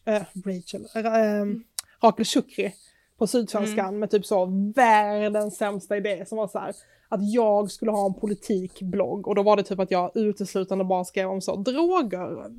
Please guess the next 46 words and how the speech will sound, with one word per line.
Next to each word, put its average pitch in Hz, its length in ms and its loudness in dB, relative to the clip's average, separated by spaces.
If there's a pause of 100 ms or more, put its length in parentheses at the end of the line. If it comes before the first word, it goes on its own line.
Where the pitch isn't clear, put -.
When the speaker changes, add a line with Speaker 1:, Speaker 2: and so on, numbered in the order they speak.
(100)
Speaker 1:
analsex, 233 1000 4
bla 285 200 8
bla. 254 260 4
Och 214 60 4
hon 233 100 4
var 226 100 4
typ 208 180 -10
så 220 100 -10
här, 196 220 -8 (840)
svarade 220 360 8
jättefint 214 640 0
och 220 60 -2
var 214 100 2
typ 202 140 -6
så - 80 -2
här, 208 80 2
jag 202 60 0
tror 233 120 -6
kanske 208 200 -8
att 190 220 -6
du 214 520 -2 (440)
kommer 226 220 0
vara 208 400 4 (360)
Sydsvenskans 214 680 0
så 202 80 -2
här 202 80 -6
politiska 208 440 -2
kommentator 214 500 2
det 220 40 6
här 214 80 6
valet, 196 300 2
men 208 200 0
typ, 196 180 -4 (600)
"Du 240 100 0
har 247 80 0
ett 247 60 -4
jättebra 269 360 0
driv 269 300 -2
i 262 60 -2
språket, 240 640 -2
fortsätt 277 460 -4
skriv", 247 380 -4
typ. 214 300 -2 (580)
<laughs> - 540 -20
Men, 220 360 2
eh, 208 340 -2